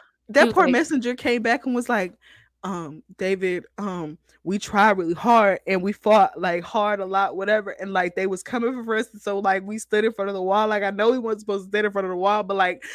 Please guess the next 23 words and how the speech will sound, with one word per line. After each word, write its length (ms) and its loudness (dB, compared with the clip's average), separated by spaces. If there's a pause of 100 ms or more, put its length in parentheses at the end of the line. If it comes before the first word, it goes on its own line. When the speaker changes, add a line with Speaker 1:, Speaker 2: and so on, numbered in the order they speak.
(320)
Speaker 1:
J-, 180 -12
uh, 320 6
Uriah 460 6
the 100 4
Hittite 340 4
is 120 0
dead." 420 4
David 280 6
goes, 460 2 (920)
Word? 460 0 (220)
Speaker 2:
"You 160 0
have 140 -4
brought 200 -2
me 80 -2
good 180 -4
news." 420 -8
Speaker 1:
Bet. 320 -2 (140)
<laughs> 1600 -16
Say 260 -4
less. 640 -2
<laughs> 60 10 (920)
Speaker 2:
Yeah, 400 -6 (220)
yeah. 340 -8